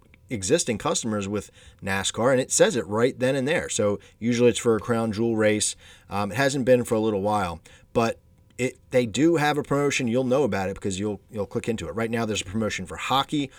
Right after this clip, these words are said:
on M G M 'cause of the Stanley Cup Finals. Um, so, you know, it says it right then and there.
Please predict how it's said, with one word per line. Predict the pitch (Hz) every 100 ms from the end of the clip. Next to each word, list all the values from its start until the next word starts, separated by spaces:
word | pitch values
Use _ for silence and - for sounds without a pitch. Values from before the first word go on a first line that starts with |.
| -
on | 123 127
M | 127
G | 120 127
M | 123
'cause | 117 90
of | 90
the |
Stanley | - 95 87
Cup | 92 -
Finals. | 123 135 143 139 - - - - -
Um, | 98 98 98 95 -
so, | 113 104 98 - _ -
you | 95
know, | 104
it | -
says | 110 110
it | 113
right | 123
then | 131 131
and | 143
there. | 170